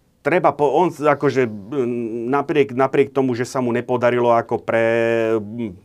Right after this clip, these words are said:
preraziť, e, tá nepriazeň, ten nepriazeň Stalina ho, e, neposkytla-, nepostihla úplne fatálne, ešte sa potom zapojil aj do Veľkej vlasteneckej vojny. E,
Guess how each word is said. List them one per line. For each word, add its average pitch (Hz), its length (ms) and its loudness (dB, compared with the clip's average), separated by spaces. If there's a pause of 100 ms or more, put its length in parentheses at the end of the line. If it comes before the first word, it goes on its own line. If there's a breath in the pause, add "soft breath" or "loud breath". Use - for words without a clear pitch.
(220)
preraziť, 123 640 0
e, 127 60 0 (1500)
tá 120 160 2
nepriazeň, 117 640 -2
ten 110 160 -2
nepriazeň 117 480 -4
Stalina 117 400 -2
ho, 113 160 0
e, 104 720 -4
neposkytla-, 117 640 -4
nepostihla 117 640 -4
úplne 117 240 -6
fatálne, 113 480 -2
ešte - 240 -12
sa 117 80 -10
potom 107 240 -10
zapojil 104 480 -2
aj 104 160 -2
do 101 240 -4
Veľkej 104 320 -6
vlasteneckej 104 640 -6
vojny. 104 320 -4
E, 151 40 -16